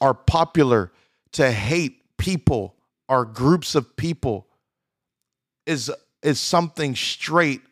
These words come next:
from the pit of hell. Straight from the pit of hell. And I see the tensions going on in the world.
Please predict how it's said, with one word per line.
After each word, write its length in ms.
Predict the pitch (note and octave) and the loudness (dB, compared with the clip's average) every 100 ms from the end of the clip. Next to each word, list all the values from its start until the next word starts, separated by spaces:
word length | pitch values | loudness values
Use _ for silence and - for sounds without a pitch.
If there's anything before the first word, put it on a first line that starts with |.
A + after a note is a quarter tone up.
| _ | _
from 300 | - D3+ C3+ | -4 -2 0
the 80 | B2 | -2
pit 300 | - D#3+ A#2+ | 0 2 2
of 140 | F#2 | 0
hell. 420 | G2+ G2 G2+ - _ _ _ _ _ _ _ _ _ _ _ _ _ _ _ _ _ _ _ _ _ _ _ _ _ _ _ _ _ - | -6 -8 -10 -18 _ _ _ _ _ _ _ _ _ _ _ _ _ _ _ _ _ _ _ _ _ _ _ _ _ _ _ _ _ -12
Straight 500 | - - F#3 G3 E3+ | -10 -4 2 2 2
from 240 | F3 D#3+ | 0 2
the 60 | C#3 | 0
pit 240 | - D3 | 2 4
of 120 | A#2+ | 4
hell. 380 | G#2+ G#2+ G2 - _ _ _ _ _ _ _ _ _ _ _ | 2 0 -2 -8 _ _ _ _ _ _ _ _ _ _ _
And 140 | C3+ D3 | -2 2
I 140 | D#3+ | 2
see 280 | D#3 - G3 | 0 -4 -2
the 100 | F3 | -2
tensions 520 | - F#3 F#3 E3+ D#3+ | -2 0 -2 -2 -2
going 280 | C3+ E3+ D#3+ | 2 4 4
on 160 | E3 E3 | 2 2
in 140 | D#3 | 0
the 80 | D3 | -2
world. 380 | C#3 F3+ E3 | 2 4 4